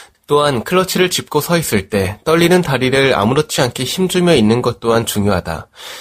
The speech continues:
경조사에서 터득한 일종의 노하우다. 이것이 서툴면 주변 사람들이 나를 주목한다. 그것이 싫기 때문에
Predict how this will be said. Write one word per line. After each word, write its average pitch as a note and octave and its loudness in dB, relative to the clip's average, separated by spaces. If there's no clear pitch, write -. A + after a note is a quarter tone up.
경조사에서 F#3 2
터득한 G#3 0
일종의 C#3+ 0
노하우다. A#2 0
이것이 A#2+ -2
서툴면 B2 -2
주변 D3+ 0
사람들이 D#3+ 0
나를 A2 2
주목한다. G2 -4
그것이 C3+ 0
싫기 G3 0
때문에 A#2 0